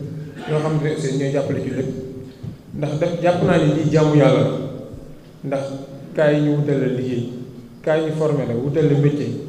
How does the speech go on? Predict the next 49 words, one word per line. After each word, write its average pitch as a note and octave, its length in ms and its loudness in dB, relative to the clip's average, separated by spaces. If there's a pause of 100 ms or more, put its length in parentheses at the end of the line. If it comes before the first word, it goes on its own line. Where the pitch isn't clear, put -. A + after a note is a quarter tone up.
dafa D3 200 -2
lay D3+ 240 2
diplôme D3 360 2 (560)
ba C#3+ 80 0
nit E3+ 240 4
mën D#3+ 160 2
laa D3+ 160 6
ràññee, D3 360 6 (400)
loolu D3+ 180 2
ku E3 100 0
koy E3 100 6
def D3+ 140 6
yaa C#3 160 4
ngi C#3 120 0
jaamu B2 220 0
yàlla. A#2+ 220 0 (720)
Ñu C3+ 100 0
ànd D#3+ 160 2
seeg D#3 200 4
ñoo D3 160 2
xamante D3 300 2
ni C#3 140 2
ñi C#3+ 140 4
ngi E3 160 2 (680)
tudd D#3 180 0 (800)
Bamba D3 260 4
Mbuub, C#3 240 6 (540)
muy C#3+ 140 2
koo D3+ 220 4
xamante D3+ 340 2
ni - 80 2
mooy C#3 240 2
président C#3+ 380 2
fis, - 480 -4 (1000)
mu D#3 380 2
jël D#3+ 200 6
lépp F#3+ 200 6 (580)
ne C#3 160 0
dama D#3 160 0
ci D3+ 80 -2
ànd D3 280 -2
kenn D#3 260 2
ku D3+ 80 -4
dul C#3+ 100 4
yéen C3+ 200 2
association - 540 0
Taxawu D3 280 2
Lambu C3 240 0
Thiès - 400 -4